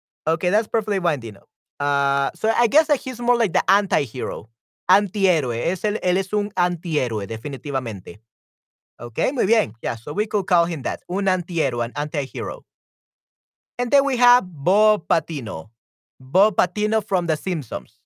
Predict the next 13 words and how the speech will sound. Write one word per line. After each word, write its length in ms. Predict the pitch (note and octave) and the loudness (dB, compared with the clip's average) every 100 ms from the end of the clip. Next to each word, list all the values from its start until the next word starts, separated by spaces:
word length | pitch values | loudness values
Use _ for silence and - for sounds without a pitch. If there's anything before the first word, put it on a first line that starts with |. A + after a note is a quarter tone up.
| - | -6
Yeah, 180 | D3 B2 | -2 0
apparently 380 | F#3 A3 B3+ | 2 2 2
he's 320 | A#3+ A3+ A3+ - | -2 -6 -6 0
a 440 | G3+ F3 E3 D3+ B2+ | 2 4 2 0 -4
villain. 340 | C#3 G2 E2 _ _ _ _ _ _ _ _ _ _ - | -8 -8 -12 _ _ _ _ _ _ _ _ _ _ -14
Okay, 360 | A2+ C#3 D#3 F#3+ | -8 -4 -4 -4
so 280 | - C3+ | -4 -4
Bob 280 | B2 D#3 G3 | -2 -2 0
Patino, 500 | F#3 E3 A#3 C4 D4 | -2 -2 -4 -2 -4
let 180 | B3+ D3 | -4 -6
me 120 | D3 | -2
actually 320 | D#3 D3+ E3 D3+ | -2 -2 -8 -8
see. 640 | - D#3+ D#3+ D#3+ D#3+ | -8 -6 -4 -4 -6